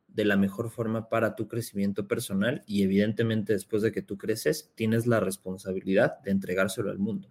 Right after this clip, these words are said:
Yo siempre les digo eso a todo mundo, ¿no? Es, ok, aprendiste algo, ok, reflexionaste algo, bien, llévalo a cabo, pues, pe-, materialízalo, pero tienes la responsabilidad que el día de mañana lo tienes que enseñar.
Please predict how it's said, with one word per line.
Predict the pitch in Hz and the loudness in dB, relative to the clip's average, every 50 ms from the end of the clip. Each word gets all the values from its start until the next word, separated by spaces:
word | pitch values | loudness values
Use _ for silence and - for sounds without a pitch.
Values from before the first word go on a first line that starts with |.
| _ - | _ -10
Yo | 101 | -8
siempre | 98 123 120 123 131 127 | -4 -2 0 4 4 6
les | 113 107 104 | 6 4 4
digo | 107 110 110 110 | 4 4 4 2
eso | 110 - 113 | 2 0 -4
a | - | -4
todo | - 107 101 | -4 -4 -4
mundo, | 107 110 107 101 98 98 | -4 -4 -4 -4 -4 -6
¿no? | 101 104 113 117 110 | -6 -10 -10 -10 -10
Es, | 101 - - - _ - - - - - _ _ _ _ | -10 -14 -16 -18 _ -20 -20 -20 -20 -20 _ _ _ _
ok, | - 123 120 117 95 82 | 0 4 4 6 6 4
aprendiste | 76 - 104 98 98 117 127 127 - - 127 | 4 6 4 6 6 6 4 4 4 4 6
algo, | 127 135 143 151 165 180 | 6 8 8 8 8 6
ok, | - - - 104 - 107 101 98 98 - _ _ _ - | 6 4 2 0 0 2 2 2 0 -4 _ _ _ -8
reflexionaste | - 107 101 - - 101 98 - 104 104 107 127 127 - 143 | -4 -4 -4 -2 -4 -6 -4 -2 -2 0 -2 0 0 2 2
algo, | 143 156 156 135 | 2 4 2 2
bien, | 123 120 123 143 160 190 180 143 | 2 2 2 2 2 0 0 0
llévalo | 120 110 113 113 110 104 | 0 0 2 0 0 -2
a | 101 - | -2 -2
cabo, | - 117 127 143 151 139 - - | 0 2 2 2 2 0 -2 -6
pues, | - 101 - | -8 -8 -8
pe-, | - 95 - _ - - - 113 - | -8 -12 -16 _ -16 -16 -16 -14 -12
materialízalo, | - 98 98 - - 98 101 101 117 139 160 - - - - - - _ - - - _ _ _ _ _ _ _ _ _ | -10 -10 -10 -6 -4 -2 0 2 2 2 2 2 0 0 0 -2 -4 _ -20 -20 -20 _ _ _ _ _ _ _ _ _
pero | - 123 113 117 - | 2 4 4 4 4
tienes | - - 151 165 180 196 196 190 | 4 6 6 6 8 8 6 6
la | 156 123 | 4 2
responsabilidad | 120 117 113 - - 110 110 107 - 110 98 98 104 113 123 117 117 | 2 0 -2 -4 -6 -8 -8 -6 -4 -2 -2 0 0 0 0 0 0
que | - 113 | 0 0
el | 110 | 0
día | 113 117 | 2 2
de | 117 | 0
mañana | 117 107 101 101 104 110 107 | 0 -2 -2 -4 -4 -4 -4
lo | 104 101 98 | -4 -6 -6
tienes | 98 95 98 98 98 | -6 -6 -6 -6 -6
que | - - 110 | -6 -10 -10
enseñar. | 107 - - 101 95 95 | -10 -12 -14 -14 -14 -14